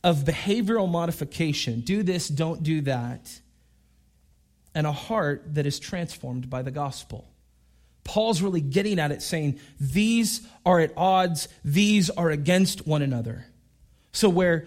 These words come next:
the legalists would misuse the law, and it's about external realities, the Spirit, the Holy Spirit,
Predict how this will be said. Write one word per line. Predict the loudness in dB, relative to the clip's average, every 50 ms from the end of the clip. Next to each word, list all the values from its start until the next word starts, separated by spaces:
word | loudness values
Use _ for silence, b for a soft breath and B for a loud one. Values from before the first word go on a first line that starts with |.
| B B
the | B 2
legalists | 4 6 6 6 6 6 4 4 4 2 0 -2 -4 -2
would | 0 2 4
misuse | 6 6 6 4 4 2 2 2 2 2
the | 2 0 0
law, | 0 0 0 2 2 4 4 4 2 2 0 b b b b b b b
and | 2 4
it's | 4 4
about | 4 4 4 4 2 -2 B B
external | B -4 0 0 2 8 10 10 10 10 10 8 6
realities, | 4 2 2 2 2 2 2 2 2 2 2 2 2
the | 2 2 2
Spirit, | 2 0 -2 -4 -4 -2 -2 0 2 2 2 2 0 -2 -2 -2
the | -4 -2
Holy | 0 2 2 2 4 2 0
Spirit, | 0 -2 -2 -2 -2 -2 -2 -4